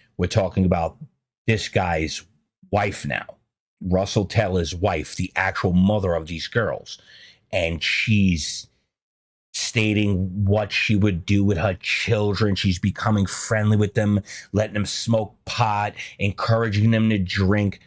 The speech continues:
because she's grooming them. And he's helping with that, and she's grooming them. And also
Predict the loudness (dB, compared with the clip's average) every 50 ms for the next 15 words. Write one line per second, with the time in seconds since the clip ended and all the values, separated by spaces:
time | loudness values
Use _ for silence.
0 | _ _ -16 -14 -14 -12 -14 -12 -10 -10 -8 -8 -8 -10 -10 -12 -8 -4 0 2
1 | 2 4 4 2 2 0 -2 -4 -8 -10 -12 -16 -20 -20 _ _ _ _ _ _
2 | _ _ _ _ -6 -6 -6 -6 -8 -8 -2 0 2 2 2 0 -2 -2 -2 -2
3 | -2 -4 -4 -4 -6 -12 -18 _ _ _ _ _ _ _ -12 -8 -6 -6 -6 -6
4 | -6 -6 -6 -4 -4 -6 -8 _ _ _ _ _ _ _ -6 -2 0 0 0 0
5 | 0 0 0 0 0 -2 -2 -2 -2 -2 -2 -6 -8 -10 -14 -14 -16 -18 _ _
6 | _ _ _ _ _ _ _ _ _ _ _ _ -4 -2 2 2 4 4 2 0
7 | -2 -2 0 0 0 2 2 0 0 0 0 -2 -4